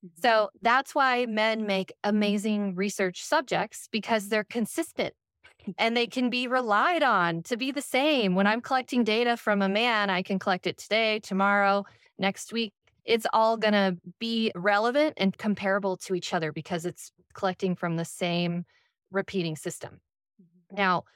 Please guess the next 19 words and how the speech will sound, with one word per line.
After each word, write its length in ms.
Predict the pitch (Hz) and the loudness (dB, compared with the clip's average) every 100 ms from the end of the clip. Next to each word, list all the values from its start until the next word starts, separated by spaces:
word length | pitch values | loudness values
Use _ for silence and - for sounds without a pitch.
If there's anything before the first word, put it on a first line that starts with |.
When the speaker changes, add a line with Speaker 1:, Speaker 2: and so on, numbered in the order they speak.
| _ _ | _ _
Speaker 2:
when 160 | 202 196 | 0 2
we're 120 | 196 | 2
looking 320 | 190 208 190 | 0 0 0
at 220 | 170 - | -2 -2
women, 460 | 285 381 233 196 220 | 0 2 2 0 0
things 300 | 202 190 - | 2 2 0
get 160 | 175 | -2
a 60 | 165 | -2
lot 380 | 160 160 185 - | -2 -2 0 0
more 200 | 262 285 | 0 0
complex 760 | - 226 226 180 - - - - - | 0 -2 0 -2 -4 -8 -18 -20 -20
Speaker 3:
Mm-hmm. 100 | - - | -20 -6
Speaker 2:
because 580 | 170 214 240 196 190 180 - _ - | -2 0 2 2 2 -2 -10 _ -4
the 100 | 208 | -4
female 500 | - 277 302 302 277 | -2 -2 2 2 2
biological 640 | 220 185 180 180 185 190 | 2 4 2 0 -2 -4
rhythm 320 | 175 180 180 180 | 0 0 0 0
is 240 | 196 185 | -2 0
not 300 | 220 247 | 4 4